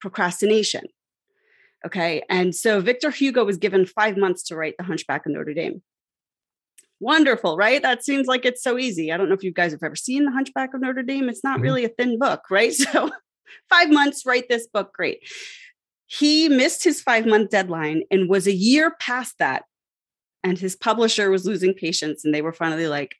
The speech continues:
Speaker 1: "Okay, you've been procrastinating. You're not producing. You gotta get this written." So Victor Hugo finally locks himself. It's like the fall of night, uh, fall of eighteen thirty. Um, so he locks himself into his room. His wife hides his clothes.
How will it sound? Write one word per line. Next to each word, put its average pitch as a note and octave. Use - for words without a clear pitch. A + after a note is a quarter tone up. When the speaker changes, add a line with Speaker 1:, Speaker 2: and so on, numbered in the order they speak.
Speaker 1:
"Okay, -
you've E3+
been E3+
procrastinating. A#3+
You're D3+
not -
producing. A#3+
You G3
gotta F3+
get D#3+
this -
written." -
So -
Victor A#3
Hugo A3
finally G3
locks E3+
himself. E3+
It's -
like F#3
the F3+
fall F3+
of E3+
night, E3+
uh, -
fall G#3+
of F3+
eighteen F#3+
thirty. E3+
Um, F3+
so -
he E3+
locks G#3
himself G3
into F#3+
his F3+
room. F3+
His D#3
wife F#3+
hides F#3+
his G#3+
clothes. F3+